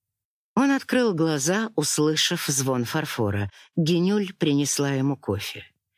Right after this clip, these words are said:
Потянувшись, он взял чашку. Ложиться спать все равно не хотелось.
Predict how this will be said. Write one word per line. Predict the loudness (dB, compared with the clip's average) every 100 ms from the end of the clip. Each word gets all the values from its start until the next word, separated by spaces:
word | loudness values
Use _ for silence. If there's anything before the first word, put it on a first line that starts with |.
| _ -4
Потянувшись, | -2 2 2 2 2 0 -2 -4 -4
он | 0 2
взял | 2 0 0
чашку. | 0 0 -2 -4 -14 -16 _ _ _ _
Ложиться | -2 0 0 -2 -2
спать | -2 -2 -4 -4
все | -2 0
равно | 0 0 0
не | 0
хотелось. | -2 -6 -4 -4 -4 -4 -6 -8